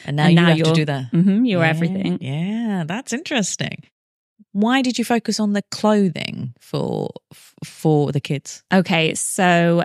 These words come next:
Speaker 2: for me, I mentioned when I was out for walks with my daughter, the reason is she would be strapped to me in her baby carrier and she'd have her little legs out.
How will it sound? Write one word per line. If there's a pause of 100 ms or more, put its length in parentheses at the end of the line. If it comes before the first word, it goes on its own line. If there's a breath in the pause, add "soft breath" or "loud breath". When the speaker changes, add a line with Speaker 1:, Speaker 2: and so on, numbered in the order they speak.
Speaker 2:
for
me,
I
mentioned
when
I
was
out
for
walks
with
my
daughter, (300 loud breath)
the
reason
is
she
would
be
strapped
to
me
in
her
baby
carrier
and
she'd
have
her
little
legs
out.